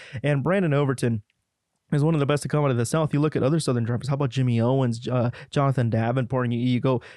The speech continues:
you go deeper and deeper. Clint Smith and Mike Duvall. Mike Duvall won a World one hundred. How about that? Like, these Southern guys are really, really good. Dale McDowell, uh, all, all these guys, Chris Madden, like, these Southern guys are really good.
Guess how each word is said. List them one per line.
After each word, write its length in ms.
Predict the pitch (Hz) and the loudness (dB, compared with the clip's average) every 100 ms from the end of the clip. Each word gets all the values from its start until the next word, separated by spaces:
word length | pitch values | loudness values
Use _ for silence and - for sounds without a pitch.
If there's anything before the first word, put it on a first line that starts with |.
| - | -4
you 120 | 135 | 0
go 120 | 131 | 0
deeper 300 | 117 143 139 | 2 0 0
and 80 | 117 | 0
deeper. 220 | 131 135 | 0 -2
Clint 300 | - 143 135 | -2 0 0
Smith 400 | - - 127 127 - | -2 -2 0 0 0
and 160 | 120 | 0
Mike 200 | 117 135 135 | 2 2 0
Duvall. 220 | 127 135 | -2 0
Mike 260 | 156 214 | 0 0
Duvall 360 | - 135 127 123 | 0 2 4 4
won 180 | 123 131 | 2 2
a 60 | |
World 380 | 117 120 123 123 | 2 2 2 2
one 180 | 120 120 | 0 0
hundred. 280 | 120 120 120 | 2 2 2
How 80 | 151 | 2
about 160 | 143 | 2
that? 80 | 127 | 2
Like, 160 | 127 127 | 0 0
these 160 | 180 | -2
Southern 400 | - 147 147 135 | 0 2 2 0
guys 380 | 123 123 120 117 - - - | 0 2 0 -2 -10 -10 0
are 140 | 143 | 2
really, 560 | 131 131 139 131 131 127 | 4 4 4 4 2 0
really 300 | 135 135 131 | 2 2 2
good. 240 | 131 107 | 0 2
Dale 280 | 127 131 131 | 2 2 2
McDowell, 720 | 123 117 123 123 123 117 117 - - 127 | 0 0 0 0 2 0 0 -6 -12 -2
uh, 100 | 135 | 0
all, 160 | - 123 | 2 2
all 180 | 131 139 | 2 2
these 200 | 135 123 | 2 0
guys, 240 | 131 120 | 0 -2
Chris 360 | - 156 143 - | -2 -2 0 -2
Madden, 520 | 120 123 131 127 113 - - - | -2 0 0 2 0 -4 -12 -2
like, 200 | 135 120 | 0 2
these 180 | 170 185 | 0 0
Southern 400 | - 151 151 135 | 0 2 2 2
guys 320 | 123 113 110 | 0 0 0
are 160 | - 127 | 0 2
really 280 | 139 139 | 2 2
good. 340 | 120 131 139 | 2 2 2